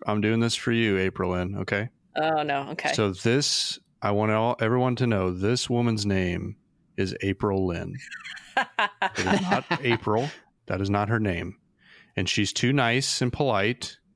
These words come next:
Speaker 1: to correct you unless she really knows you, and then she will not be nice or polite when she corrects you.
Speaker 2: <laughs>
Speaker 1: But her name is
Speaker 2: I
Speaker 1: April Lynn.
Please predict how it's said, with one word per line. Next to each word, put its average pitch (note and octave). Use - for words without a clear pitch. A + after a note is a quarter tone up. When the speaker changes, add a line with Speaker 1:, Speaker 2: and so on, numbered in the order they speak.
Speaker 1:
to A2+
correct A#2
you F#2
unless G2
she -
really A2
knows F2+
you, F#2+
and F#2+
then F#2+
she F#2+
will F#2+
not G2+
be G2+
nice F#2
or F#2
polite F2+
when F#2
she F#2+
corrects F2+
you. G#2
Speaker 2:
<laughs> -
Speaker 1:
But F#2+
her G2+
name C4+
is -
Speaker 2:
I A#2
Speaker 1:
April C3+
Lynn. C3